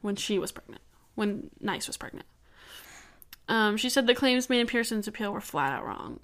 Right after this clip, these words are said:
"I did not lie to get on this trial for, uh, to fry Scott Peterson. I did not." So she's saying that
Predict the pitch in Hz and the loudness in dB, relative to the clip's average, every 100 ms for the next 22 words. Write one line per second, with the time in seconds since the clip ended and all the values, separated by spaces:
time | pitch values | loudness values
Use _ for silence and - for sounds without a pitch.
0 | - 226 240 240 254 - - 247 233 233 | -2 2 6 8 8 6 4 8 8 8
1 | 240 226 226 214 214 - 233 208 202 214 | 4 4 4 4 2 2 4 4 4 -2
2 | - - - - - - - - 214 196 | -8 -16 -20 -20 -20 -20 -16 -2 2 2
3 | 214 240 233 240 233 240 214 226 214 208 | 0 -2 4 4 4 2 2 2 0 0
4 | 190 190 226 - 78 - - - - _ | -2 -4 -6 -8 -8 -8 -12 -16 -18 _
5 | - - - - _ _ - - - - | -20 -20 -20 -20 _ _ -20 -20 -20 -10
6 | - 233 233 254 226 - 254 247 | -6 -2 2 4 2 4 6 4